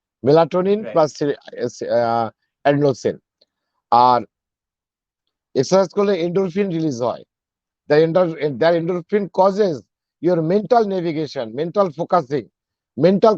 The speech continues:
Speaker 1: concentration to a particular point। এই জন্য হুমায়ুন আহমেদের উপন্যাস পড়ছেন কিনা,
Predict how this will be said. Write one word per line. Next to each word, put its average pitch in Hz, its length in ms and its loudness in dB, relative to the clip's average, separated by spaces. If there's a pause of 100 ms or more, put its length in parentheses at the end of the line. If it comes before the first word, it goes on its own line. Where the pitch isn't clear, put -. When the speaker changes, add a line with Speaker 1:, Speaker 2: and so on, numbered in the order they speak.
Speaker 1:
concentration 151 760 -2 (540)
to 233 80 6
a 220 80 6 (140)
particular 214 640 0 (160)
point। 123 380 -2 (800)
এই 165 120 4
জন্য 175 500 2 (340)
হুমায়ুন 185 180 2
আহমেদের 196 400 2 (100)
উপন্যাস 190 480 0
পড়ছেন 175 320 -2
কিনা, 165 280 0